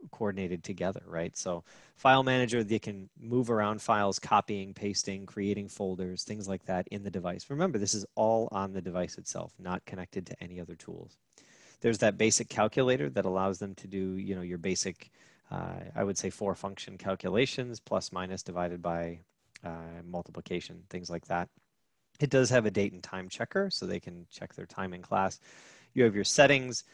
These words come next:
Uh, online services allows them to make the, the sign, to, to use their, um, to sign into things like Bookshare and N F B Newsline. And then the last thing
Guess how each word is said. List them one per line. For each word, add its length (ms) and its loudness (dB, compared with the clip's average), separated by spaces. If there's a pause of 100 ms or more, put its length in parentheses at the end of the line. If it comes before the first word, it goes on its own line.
(400)
Uh, 380 2
online 420 6
services 520 2
allows 340 4
them 180 0
to 100 -10
make 220 -6
the, 320 -4
the 100 -4
sign, 380 -4
to, 200 -4
to 200 -8
use 220 -4
their, 500 -6
um, 320 -8 (640)
to 120 -4
sign 300 0
into 220 -6
things 240 -12
like 140 -6
Bookshare 360 -6
and 100 -10
N 100 -6
F 80 -12
B 120 -14
Newsline. 440 -4
And 100 -4
then 280 0
the 100 2
last 320 4
thing 240 -2